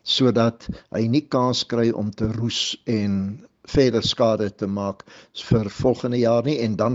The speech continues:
gebeur het soos nou in Gerrie se geval, waar hy nie tyd gehad het om hier teen die einde van die jaar daai wielaars reg te maak nie. So, maak die ding reg,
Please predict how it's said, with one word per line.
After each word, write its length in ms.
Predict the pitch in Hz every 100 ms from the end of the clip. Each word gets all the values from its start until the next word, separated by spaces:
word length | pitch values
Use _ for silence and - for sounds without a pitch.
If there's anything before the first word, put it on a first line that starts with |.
| 120
gebeur 400 | 113 120 117 117
het 160 | 117
soos 220 | 117 101 -
nou 220 | 107 107 101
in 100 | 95 -
Gerrie 240 | 131 123
se 160 | - -
geval, 400 | 107 - 104 101 - - - 90
waar 300 | 101 104 107
hy 80 | 110
nie 220 | 131 131 - -
tyd 240 | - 156 - 135
gehad 400 | 113 110 - 95
het 240 | - _ - - _ -
om 300 | 123 110 98 - _ _ -
hier 160 | 123 120
teen 160 | 123
die 80 | 120
einde 240 | 123 120 107
van 240 | 107 101
die 140 | 110
jaar 180 | 101 101
daai 160 | 101 92 107
wielaars 480 | 104 101 98 95 90
reg 160 | 98 - -
te 80 |
maak 400 | 101 92 90 -
nie. 80 | - - - -
So, 320 | - - 104 92
maak 320 | 101 139 170
die 60 |
ding 100 | 147
reg, 300 | 135 131 120